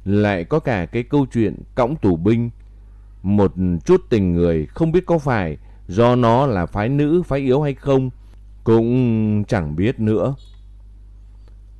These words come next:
Nhìn anh Lâm cõng nó trên lưng, cứ thỉnh thoảng lại phải xốc nó lên, đi giữa khu vực rừng đó. Hình ảnh đó nó cứ ám ảnh tôi mãi cho tới tận ngày hôm nay.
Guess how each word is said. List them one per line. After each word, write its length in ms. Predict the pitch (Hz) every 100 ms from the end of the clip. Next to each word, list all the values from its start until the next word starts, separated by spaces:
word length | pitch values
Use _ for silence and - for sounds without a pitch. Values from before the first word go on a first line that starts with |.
| - - -
Nhìn 520 | 123 120 110 107 107
anh 220 | 113 147
Lâm 300 | 147 147 139
cõng 260 | 127 110 131
nó 120 | 131
trên 220 | 135 139
lưng, 280 | 123 120 120 113 - -
cứ 240 | 143 143
thỉnh 240 | 139 131 101
thoảng 320 | 104 90 82
lại 100 | 90
phải 100 | 90
xốc 260 | 87 202 196
nó 180 | 127 131
lên, 280 | 131 120 107 - - -
đi 380 | 123 123 120 113
giữa 420 | 104 131 151 123
khu 200 | - 131
vực 200 | 101 80
rừng 340 | 76 90 82 73
đó. 300 | 80 90 127 - - - - -
Hình 160 | 117
ảnh 220 | 113 98
đó 320 | 92 104 131 151
nó 140 | 147
cứ 180 | - 156
ám 280 | 92 117 151
ảnh 180 | 98
tôi 200 | 82 135
mãi 380 | 135 123 110 147 -
cho 120 | 131
tới 180 | 127 139
tận 220 | 104 85
ngày 120 | 82
hôm 280 | 76 110 117
nay. 260 | 117 117